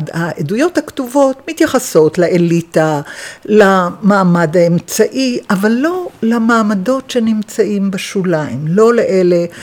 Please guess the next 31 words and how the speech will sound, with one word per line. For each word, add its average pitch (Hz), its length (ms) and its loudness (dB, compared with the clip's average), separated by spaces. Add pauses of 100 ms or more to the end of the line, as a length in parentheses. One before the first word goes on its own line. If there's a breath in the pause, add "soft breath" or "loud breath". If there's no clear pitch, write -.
(200 loud breath)
שלא 196 400 6
קראו 180 340 -2
וכתבו, 160 680 -2
לא 196 240 6
לאלה 180 580 0
שלא 170 480 2
הטביעו 175 440 2
איזשהו 170 360 -2
חותם 160 360 -8
היסטורי. 139 460 -4
והוא 139 440 -2
דווקא, 190 500 -2
כי - 140 -8
הוא 151 200 -2
כזה, 165 340 -4 (560 loud breath)
הוא 254 100 -4
משך 339 440 -4
אליו 381 260 2
אנשים 294 540 -4
מסוגים 254 500 -8
שונים 220 420 -2
שאין 269 340 -2
לנו 349 260 -10
שום 339 380 -12
תיעוד 262 340 -4
אחר - 280 -6 (100)
עליהם. 139 420 -4
אז 135 140 -6
מבחינת 208 500 -4
היסטוריה 254 520 2
חברתית, 254 680 -2